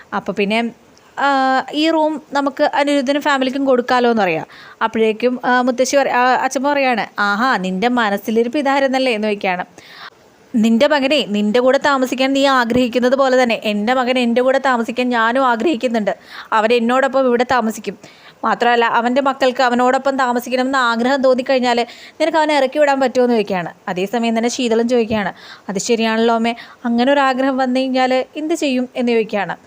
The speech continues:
അപ്പോഴേക്കും സുമിത്ര പറയുകയാണ്, "എൻ്റെ മക്കൾക്ക് ആരുടെ കൂടെ താമസിക്കണമെന്ന് അവർക്ക് തന്നെ തീരുമാനിക്കാം. അമ്മയുടെ കൂടെയാണെങ്കിലും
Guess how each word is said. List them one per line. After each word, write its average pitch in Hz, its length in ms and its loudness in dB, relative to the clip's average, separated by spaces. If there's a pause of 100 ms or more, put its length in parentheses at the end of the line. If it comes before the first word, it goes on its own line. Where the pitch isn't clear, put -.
(320)
അപ്പോഴേക്കും 220 360 0
സുമിത്ര 240 340 0
പറയുകയാണ്, 214 280 0 (220)
"എൻ്റെ 247 220 -2
മക്കൾക്ക് 262 320 -2 (100)
ആരുടെ 220 280 2
കൂടെ 254 140 2 (100)
താമസിക്കണമെന്ന് 220 640 -2 (260)
അവർക്ക് 247 320 -2
തന്നെ 220 220 -2
തീരുമാനിക്കാം. 190 480 -2 (400)
അമ്മയുടെ 202 380 2
കൂടെയാണെങ്കിലും 202 540 0